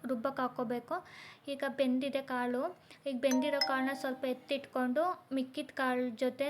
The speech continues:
ಸೊಪ್ಪು ಹಾಕ್ತಾಯಿದ್ದೀವಿ. ಇವಾಗ ನಮ್ಮ ಹತ್ರ ಇರೋ ಸೊಪ್ಪೆಲ್ಲನ ಹಾಕಿ ಬೇಯಿಸ್ಕೋಬೇಕು. ಕ-, ಮತ್ತೆ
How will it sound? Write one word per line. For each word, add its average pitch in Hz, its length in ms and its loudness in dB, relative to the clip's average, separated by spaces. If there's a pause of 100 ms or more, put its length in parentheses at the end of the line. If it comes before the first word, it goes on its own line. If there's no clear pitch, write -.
ಸೊಪ್ಪು 254 240 -2
ಹಾಕ್ತಾಯಿದ್ದೀವಿ. 254 600 0 (960)
ಇವಾಗ 269 240 -4 (260)
ನಮ್ಮ 262 220 2
ಹತ್ರ 254 180 -2 (160)
ಇರೋ 262 140 2 (200)
ಸೊಪ್ಪೆಲ್ಲನ 269 600 2
ಹಾಕಿ 254 260 0 (120)
ಬೇಯಿಸ್ಕೋಬೇಕು. 254 680 0 (540)
ಕ-, 269 180 -2 (120)
ಮತ್ತೆ 254 280 2